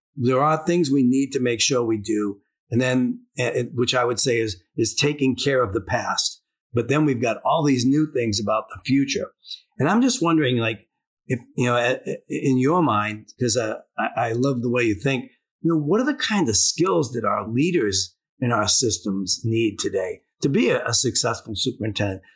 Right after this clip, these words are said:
to manage seven mayors and all the business demands that are moving quick and fast? And then you have these, a school where,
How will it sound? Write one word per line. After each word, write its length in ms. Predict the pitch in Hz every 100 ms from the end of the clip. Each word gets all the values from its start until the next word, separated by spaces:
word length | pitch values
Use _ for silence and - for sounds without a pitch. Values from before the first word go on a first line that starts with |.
| -
to 100 | 110
manage 380 | 123 147 131 101
seven 560 | - 135 131 123 117
mayors 580 | 117 117 104 95 87 -
and 220 | 95 90 - - - _
all 220 | 131 135
the 80 | 135
business 420 | 120 143 123 127
demands 460 | - 120 117 117 104
that 100 | 117
are 60 | 104
moving 440 | 117 127 117 101
quick 200 | - 147 - -
and 220 | 107 90
fast? 360 | 127 120 113 - _ _ -
And 140 | 120
then 100 | 135
you 80 | 131
have 240 | 127 110
these, 480 | 107 107 - - - _ -
a 120 | 104
school 560 | - 139 123 95 87 _ _ _ -
where, 480 | 117 113 104 92